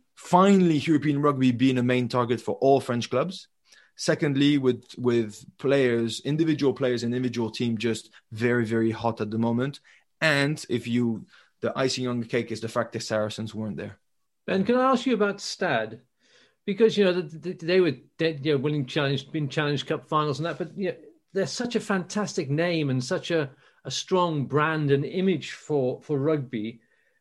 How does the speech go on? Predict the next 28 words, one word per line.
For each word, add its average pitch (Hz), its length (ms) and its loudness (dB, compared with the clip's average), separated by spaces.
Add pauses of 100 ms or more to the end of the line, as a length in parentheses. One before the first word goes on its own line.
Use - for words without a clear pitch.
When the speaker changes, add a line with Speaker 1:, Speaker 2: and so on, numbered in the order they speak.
(240)
Speaker 2:
Are 220 160 6
they, 254 240 4 (420)
are 185 160 6
they 226 140 6
on 226 120 6
the 233 80 6
way 220 200 6
back? 233 360 0
Are, 170 200 0 (180)
are 151 240 0
things 214 340 2
right 151 460 2
there? 220 140 4
Speaker 1:
I 247 40 2
Speaker 2:
Because 185 300 2
Speaker 1:
think 165 120 0
Speaker 2:
so 151 200 6
Speaker 1:
so. 247 80 8
Speaker 2:
many 190 140 4
things 175 280 -2
went 147 200 0
wrong, 175 280 4
didn't 190 200 2
they, 139 80 2
at 127 80 -4
the 131 60 -6
same 143 260 -2
time? 147 500 -6